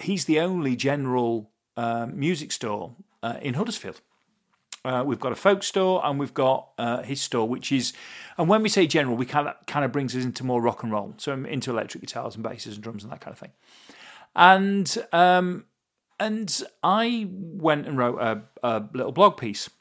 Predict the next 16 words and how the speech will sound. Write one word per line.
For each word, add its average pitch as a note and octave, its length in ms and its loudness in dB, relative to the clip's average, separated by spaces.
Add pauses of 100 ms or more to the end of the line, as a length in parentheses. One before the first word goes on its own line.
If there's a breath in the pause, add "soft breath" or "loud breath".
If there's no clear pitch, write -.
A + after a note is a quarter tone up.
(960 loud breath)
on C3 140 0
the B2+ 80 -6
store D#3 640 -4
and, D#3+ 600 -2 (160)
um, D#3 680 -6 (220)
decided F#3+ 640 -2
that C3 140 0
I C#3 80 2
would B2+ 160 0
walk D3 360 2
home A2 520 -2 (540)
from, A2+ 640 -4 (240)
uh, G#2+ 120 -8
where G2+ 280 -6
he C#3 120 0
is. - 200 -4